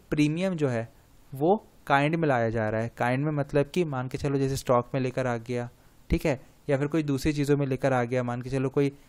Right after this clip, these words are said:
एसेट लेकर आ गया, वो एसेट मतलब कुछ भी चीज़ लाया, बस कैश लेके नहीं आया, कैश और बैंक वगैरह ये सब लेके नहीं आया,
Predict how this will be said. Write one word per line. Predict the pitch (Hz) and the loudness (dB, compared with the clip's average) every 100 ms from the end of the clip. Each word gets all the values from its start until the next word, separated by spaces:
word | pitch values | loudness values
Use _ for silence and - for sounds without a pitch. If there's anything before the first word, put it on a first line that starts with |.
| - | -4
एसेट | 135 135 196 | 0 2 2
लेकर | 151 135 135 | 2 2 4
आ | 120 | 2
गया, | 117 123 | 2 0
वो | 117 120 120 - - - - - - - - - - - | 0 -4 -10 -20 -20 -20 -20 -20 -20 -20 -20 -20 -16 -2
एसेट | 139 185 | 0 2
मतलब | 185 202 | 0 0
कुछ | 220 180 180 | 2 0 0
भी | 208 | -6
चीज़ | 190 175 | -4 0
लाया, | 165 147 196 | 4 4 2
बस | 185 175 | -2 -2
कैश | - 156 156 | 2 2 4
लेके | 147 135 123 | 2 0 0
नहीं | 113 | -2
आया, | 110 110 113 - - | -4 -4 -6 -10 -10
कैश | - 147 143 | 0 2 4
और | 165 | 4
बैंक | 143 143 | 4 4
वगैरह | 143 139 143 | 2 2 2
ये | 135 | 2
सब | 135 | 0
लेके | 131 127 | -2 0
नहीं | 139 117 | -2 -2
आया, | 110 107 | -4 -6